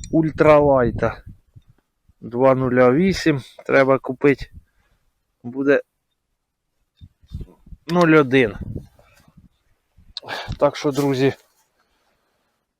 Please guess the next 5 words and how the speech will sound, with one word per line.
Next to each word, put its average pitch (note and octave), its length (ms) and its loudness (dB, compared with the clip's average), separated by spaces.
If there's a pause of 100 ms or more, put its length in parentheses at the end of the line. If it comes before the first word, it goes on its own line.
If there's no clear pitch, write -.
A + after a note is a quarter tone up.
(240)
ось E3+ 240 0
так. C3 340 0 (2000)
Обірвався, G3 960 4
ну G3 180 4
вже F#3 300 4